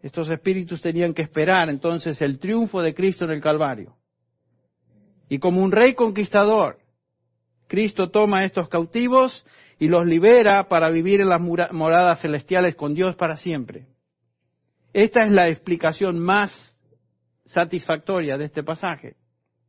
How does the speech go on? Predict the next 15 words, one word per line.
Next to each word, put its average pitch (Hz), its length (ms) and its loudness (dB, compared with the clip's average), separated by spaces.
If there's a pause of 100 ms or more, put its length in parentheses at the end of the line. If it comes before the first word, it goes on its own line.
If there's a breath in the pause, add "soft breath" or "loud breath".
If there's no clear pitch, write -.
(1000)
Entonces, 185 380 -2
fíjense, 170 480 -4 (560 soft breath)
Cristo 208 340 0
murió 196 280 2
en 196 60 0
la 170 140 0
cruz 208 420 0 (440)
para 156 200 2
salvación 160 640 0
de 185 60 0
aquellos 185 360 -2
que 170 100 -4
confían 160 440 -4
en 156 120 -4
Él. 233 280 -2